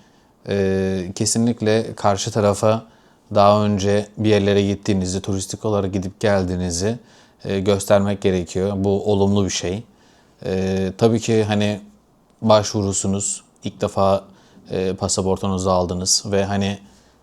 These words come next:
e, başvurdunuz, çıkabilir. Ya bu tamamen şans ve karşı tarafı ikna etmekle ilgili olan bir şey bence.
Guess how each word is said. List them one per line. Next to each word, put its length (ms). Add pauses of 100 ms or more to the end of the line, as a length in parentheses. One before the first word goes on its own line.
(140)
e, 180
başvurdunuz, 600
çıkabilir. 640
Ya 140
bu 60
tamamen 460
şans 520
ve 200
karşı 340
tarafı 560
ikna 360
etmekle 420
ilgili 180
olan 260
bir 60
şey 260
bence. 420